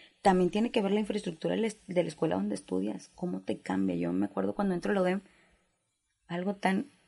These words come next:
simple y que a veces la gente lo pasa por alto, tener papel de baño en la udem, porque en, en la escuela, en las escuelas en las que había estado nunca había habido papel.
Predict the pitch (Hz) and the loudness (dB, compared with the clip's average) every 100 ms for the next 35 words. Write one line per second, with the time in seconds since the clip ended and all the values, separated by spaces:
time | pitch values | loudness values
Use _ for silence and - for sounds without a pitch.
0 | _ - - 190 165 196 190 165 165 180 | _ -4 0 2 0 -4 -2 -4 -4 -6
1 | 190 170 170 160 180 180 185 175 180 180 | -6 -4 -4 -2 -2 -4 -4 -6 -4 -2
2 | 165 - 214 - _ _ 180 170 170 190 | -2 -4 -8 -10 _ _ 2 2 0 -4
3 | 185 185 190 - 180 175 - - _ _ | -4 -6 -6 -12 -10 -8 -8 -14 _ _
4 | _ _ _ _ _ _ _ _ 170 156 | _ _ _ _ _ _ _ _ 0 0
5 | 165 - _ _ _ _ _ - - 160 | -4 -14 _ _ _ _ _ -12 0 0
6 | - - 170 156 - 165 190 185 170 165 | 0 0 2 0 0 2 4 4 4 4
7 | 170 208 196 185 170 - - 180 185 196 | 4 4 2 2 2 2 4 6 6 2
8 | 175 165 170 185 190 180 185 - - | -2 0 2 4 4 2 -2 -6 -10